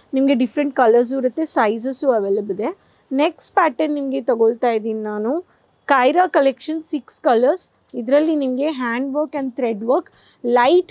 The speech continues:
pastel ಕಲರಲ್ಲಿ one of the pattern. Long kurti, ಫ್ರಂಟಲ್ಲಿ ಮಾತ್ರ ನಿಮಗೆ neck ಪ್ಯಾಟರ್ನಲ್ಲಿ work ಮಾಡಿದ್ದಾರೆ, ಕೋಟಾಪಟ್ಟಿ work. ಇದು ಬಾಟಮಲ್ಲಿನೂ ನಿಮಗೆ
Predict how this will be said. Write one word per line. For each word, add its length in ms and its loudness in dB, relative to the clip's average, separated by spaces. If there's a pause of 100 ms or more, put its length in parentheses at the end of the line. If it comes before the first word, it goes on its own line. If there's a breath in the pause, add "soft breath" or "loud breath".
(120)
pastel 500 0
ಕಲರಲ್ಲಿ 580 -2
one 240 -2
of 120 -4
the 140 -2
pattern. 460 -2 (500 loud breath)
Long 400 2
kurti, 420 -4 (140)
ಫ್ರಂಟಲ್ಲಿ 640 0
ಮಾತ್ರ 540 -8
ನಿಮಗೆ 300 -4
neck 320 -10
ಪ್ಯಾಟರ್ನಲ್ಲಿ 680 -4
work 340 -4
ಮಾಡಿದ್ದಾರೆ, 440 -4
ಕೋಟಾಪಟ್ಟಿ 800 -2
work. 360 -2 (440 soft breath)
ಇದು 200 0
ಬಾಟಮಲ್ಲಿನೂ 1040 2
ನಿಮಗೆ 420 0